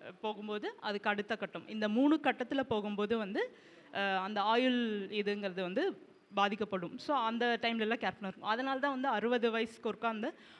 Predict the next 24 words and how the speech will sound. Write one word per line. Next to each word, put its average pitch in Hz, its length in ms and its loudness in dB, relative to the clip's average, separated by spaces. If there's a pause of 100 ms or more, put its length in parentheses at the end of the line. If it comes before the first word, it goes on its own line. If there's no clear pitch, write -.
(100)
ஆயுஷ் 233 300 6
ஹோமம் 240 280 4
பண்ணிக்க 196 240 -2
சொல்லுவாங்க. 175 440 -6
ஏன்னா 240 220 -4 (400)
அறுபது 247 380 2
வயசுல 262 280 0
அந்த 247 160 -4
சனி 233 320 -2
வந்து 240 200 -4
பிறந்த 220 260 0
கால 226 160 0
சனி 208 240 -4
மேல 208 200 0
போக 196 340 0
ஒரு 185 200 -4
ரீசன். 233 380 -6 (300)
இன்னொன்னு 277 320 2
வந்து 254 220 0 (120)
அறுபது 240 360 6
வருஷம் 226 500 2
முடியுது, 214 440 -2 (220)
தமிழ் 220 260 0
வருடம் 190 320 -2